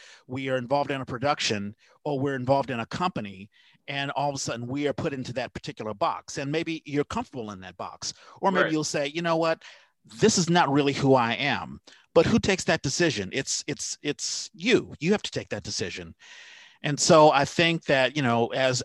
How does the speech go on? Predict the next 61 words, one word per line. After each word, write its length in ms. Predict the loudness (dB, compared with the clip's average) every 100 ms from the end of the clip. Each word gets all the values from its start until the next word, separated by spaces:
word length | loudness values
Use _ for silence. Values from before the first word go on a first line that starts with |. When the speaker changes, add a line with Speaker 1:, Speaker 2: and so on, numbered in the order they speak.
| -2
Speaker 1:
as 300 | -2 -2 -4
we 280 | -4 0 2
as 120 | 6
artists, 380 | 6 6 0 -4
if 100 | -6
we 120 | -4
look 240 | -2 0
at 40 | 0
ourselves 600 | 0 0 0 0 -2 -4
as 440 | -6 -4 -4 -4
a, 320 | -4 -6 -6
um, 380 | -6 -6 -8 -12 _ _ -20 -20 _ _ _ _ _ _ _ _ -8
as 160 | -6
a 60 | -6
company, 500 | -4 -2 -2 -4 -6
I 40 |
mean, 200 | -6 -6
as, 240 | -6 -6 -6
as, 380 | -6 -4 -6 -6
as, 320 | -6 -4 -4
um, 400 | -4 -4 -6 -10 _ _
what 140 | -14 -10
am 60 |
I 40 | -8
trying 220 | -8 -12
to 40 |
say? 300 | -12 -14 -16 -20 -20 -20 -20 -20 _ -8
If, 160 | -8 -6
if 180 | -8 -2
you, 280 | 4 6 6
uh, 220 | 4 2 2
as 140 | 2
a 40 | 4
business, 380 | 6 4 2 -4
that's 160 | 0
what 80 | 0
I'm 80 | 0
trying 180 | -2 -4
to 60 |
say. 220 | -4 -4
If 200 | -4 -2
you 80 | 2
look 160 | 2 4
at 60 | 4
Speaker 2:
Ah. 60 |
Speaker 1:
yourself 240 | 4 4 2
as 100 | 0
a 60 |
business 500 | 2 2 2 -2 -4
and 200 | -4 -4
say, 140 | -2 -2
"Hey, 140 | 0
listen, 460 | 2 2 2 -2 -2
I 140 | -2
need 220 | -2 -4 -8
to 160 | -8
market 420 | -4 -2 -2 -4
myself 420 | -12 -10 -8 -10 -10
and 100 | -10
not 160 | -10
have, 180 | -8 -10